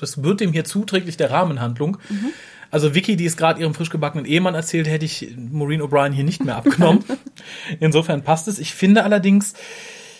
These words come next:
Speaker 1: dass sie doch arg mitgenommen klingt, also dass sie, sie wirkt doch psychisch sehr labil. Also
Speaker 2: <laughs>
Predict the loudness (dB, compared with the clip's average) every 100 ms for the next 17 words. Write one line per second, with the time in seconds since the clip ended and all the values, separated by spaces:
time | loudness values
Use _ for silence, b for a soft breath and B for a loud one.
0 | B B 0 0 0 -2 0 0 -2 _
1 | -4 -2 2 6 6 4 2 4 2 -4
2 | -4 0 0 0 -2 -2 -4 -6 -8 -6
3 | -2 0 2 0 -2 -10 -2 -2 -2 -12
4 | -8 -4 -2 0 2 2 4 4 4 4
5 | 6 6 6 6 4 0 B